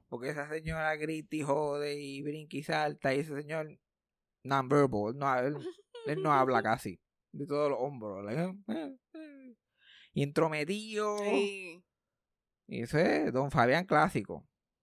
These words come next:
Speaker 1: No, no puede, no puede pasar un canto de papel. El viento no puede soplar un canto de papel por ahí al frente sin que él se asome. ¿Qué está pasando? ¿Quién está por ahí?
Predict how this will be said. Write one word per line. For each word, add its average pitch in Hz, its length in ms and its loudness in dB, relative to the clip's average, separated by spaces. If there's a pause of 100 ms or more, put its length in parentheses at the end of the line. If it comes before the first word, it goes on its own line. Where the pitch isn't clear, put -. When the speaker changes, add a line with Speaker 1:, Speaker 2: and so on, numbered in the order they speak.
(120)
Speaker 1:
No, 147 240 -2
no 156 260 0
puede, 214 320 6
no 180 320 -2
puede 214 260 2
pasar 196 300 4
un 202 80 -8
canto 202 240 2
de 190 60 4
papel. 175 440 4
El 143 100 4
viento 185 300 2
no 214 60 4
puede 208 140 2
soplar 202 160 -2
un 185 40 -12
canto 190 220 -4
de - 20 0
papel 170 280 4
por 151 160 4
ahí 143 80 6
al 165 120 4
frente 214 360 2
sin 165 160 -2
que 143 80 0
él 147 80 -2
se - 60 -4
asome. 117 440 -8 (340)
¿Qué - 80 -2
está 151 140 4
pasando? 110 520 -2
¿Quién 147 100 -2
está 156 160 6
por 143 120 8
ahí? 101 220 0